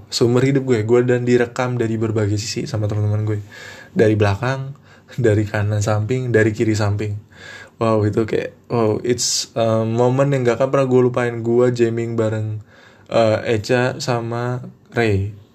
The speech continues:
Itu di luar dugaan gue. Kayak sampai detik ini pun gue gak nyangka gue bisa berkesempatan bisa jamming sama mereka. Walaupun gue main mungkin gak sejago mereka pada saat jamming itu.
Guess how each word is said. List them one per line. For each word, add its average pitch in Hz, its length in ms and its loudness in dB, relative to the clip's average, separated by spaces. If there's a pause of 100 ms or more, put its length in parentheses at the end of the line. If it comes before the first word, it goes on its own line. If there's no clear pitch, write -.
(120)
Itu 110 240 0
di 113 160 4
luar 110 160 2
dugaan 101 320 0
gue. 101 240 -2
Kayak 107 160 -4
sampai 110 280 -2
detik 113 520 0
ini 117 160 -2
pun 127 200 -2
gue 123 200 2 (640)
gak 113 160 2
nyangka 110 480 0
gue 120 80 6
bisa 117 240 -2
berkesempatan 107 800 -4
bisa 113 240 0
jamming 110 320 2
sama 104 80 -2
mereka. 107 420 -4 (540)
Walaupun 127 420 2
gue 135 160 2
main 135 320 0
mungkin 135 320 -4
gak 117 140 -6
sejago 110 260 -2
mereka 120 320 -6
pada 107 240 0
saat 104 240 -2
jamming 107 400 0
itu. 110 140 -6